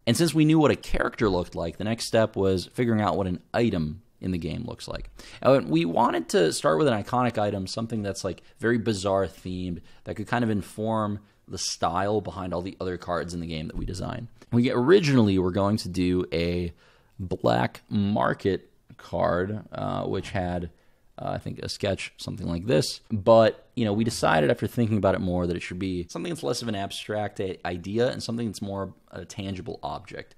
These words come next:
Because most of the things in the game that you're gonna be buying are gonna be things, like objects, inanimate objects.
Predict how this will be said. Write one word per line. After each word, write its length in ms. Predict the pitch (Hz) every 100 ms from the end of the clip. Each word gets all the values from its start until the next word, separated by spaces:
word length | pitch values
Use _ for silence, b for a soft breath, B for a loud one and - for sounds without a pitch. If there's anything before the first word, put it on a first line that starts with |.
| b -
Because 180 | 226
most 260 | 127 147 -
of 80 | 202
the 80 | 160
things 360 | - 127 117
in 80 | 110
the 60 | 98
game 480 | 98 95 95 98 101
that 80 |
you're 60 | 92
gonna 100 | 98
be 100 | 92
buying 400 | 87 101 95 92
are 20 |
gonna 120 | 92
be 200 | 87 90 -
things, 600 | - - 87 87 87 -
like 140 | 95 - -
objects, 500 | 95 90 92 92 -
inanimate 400 | - 98 90 90
objects. 480 | 82 - - -